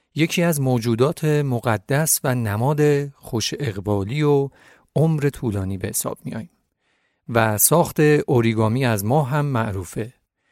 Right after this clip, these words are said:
یه افسانه کهن ژاپنی میگه، "هر کسی که هزار تا دورنای کاغذی درست کنه، یکی از آرزوهاش توسط مادورناها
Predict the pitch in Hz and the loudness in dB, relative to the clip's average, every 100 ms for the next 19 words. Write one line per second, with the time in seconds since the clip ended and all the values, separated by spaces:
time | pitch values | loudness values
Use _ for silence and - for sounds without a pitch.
0 | _ _ - 147 143 135 - 127 120 139 | _ _ -2 2 2 0 0 0 0 2
1 | 147 143 135 135 120 131 131 120 110 110 | 2 2 0 0 0 0 2 0 0 -2
2 | 131 113 113 135 147 _ _ _ - 110 | 0 0 2 2 0 _ _ _ -8 -6
3 | 117 - 127 - 127 135 127 127 107 104 | -6 -6 -4 -4 -4 0 0 0 -2 0
4 | 123 139 139 123 101 95 104 98 101 135 | 2 2 2 0 0 -2 -2 -2 -2 -4
5 | 127 117 98 95 98 101 98 90 - 104 | -4 -4 -4 -4 -4 -4 -2 -4 -4 -4
6 | 113 156 - _ _ _ - 113 160 - | -2 -2 -6 _ _ _ -4 -2 -2 -2
7 | 156 139 143 123 113 107 113 110 123 123 | -2 -4 -2 -2 0 -2 -2 -2 -2 -2
8 | - - 98 92 - 107 98 95 120 120 | -6 -6 -4 -2 -4 -4 -6 -4 -2 -2
9 | 104 98 85 117 123 127 | -2 -4 -6 -4 -4 -4